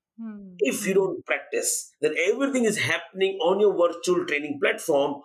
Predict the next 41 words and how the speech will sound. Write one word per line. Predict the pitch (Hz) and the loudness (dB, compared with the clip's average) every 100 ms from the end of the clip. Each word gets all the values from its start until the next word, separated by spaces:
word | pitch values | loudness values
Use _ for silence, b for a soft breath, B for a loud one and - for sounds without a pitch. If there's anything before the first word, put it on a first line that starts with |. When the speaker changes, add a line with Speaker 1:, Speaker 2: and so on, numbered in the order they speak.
| B 135 | B -4
Speaker 2:
with | 147 | -2
a | 143 - | -2 0
conscious | 165 165 156 156 135 | 0 2 0 -2 0
mind, | 127 127 127 B - | 0 -2 -6 B -4
and | 135 123 | -2 0
then | 147 160 170 156 - | 0 0 0 -4 -6
it's | 139 147 | -2 2
all | 139 | 4
about | 131 117 | 2 2
multitasking. | 131 127 95 - - - _ _ _ _ _ | -2 0 -2 -2 -8 -12 _ _ _ _ _
If | 196 - | -4 2
you | 220 | 2
are | 226 | 4
able | 220 247 | 2 0
to, | 226 185 _ - | 0 -2 _ -4
if | 165 185 | -2 2
you | 220 | 2
are | |
a | 165 | 2
good | 202 214 | 0 2
orator, | 160 160 151 98 - - _ _ _ _ 170 | 4 2 0 -4 -6 -16 _ _ _ _ -2
if | 180 | -2
you | 208 214 | 2 2
are | 202 | 4
a | 196 | 0
Speaker 1:
Hmm. | - - 170 | 0 -2 0
Speaker 2:
great | 190 208 226 220 | 2 2 0 0
in | 180 180 | -2 0
terms | 175 175 | 0 2
of | 175 139 | 0 0
giving | 156 175 185 | -2 0 0
those | 180 180 - | 2 0 2
facial | 196 175 165 | 2 2 -2
expressions, | 156 - 180 165 160 - B B | -4 -2 -2 0 0 -2 B B
very | 294 277 | 0 2
natural | 254 277 277 262 233 | 2 2 2 0 2
facial | 202 202 185 | 4 2 2
expressions, | 147 - 131 107 - - | -2 -4 -4 -4 -4 -2
okay, | 139 143 180 - _ _ _ _ _ _ - - | -2 -2 -4 -6 _ _ _ _ _ _ -20 -2
put | 233 - | 0 0
Speaker 1:
Hmm. | 240 | -2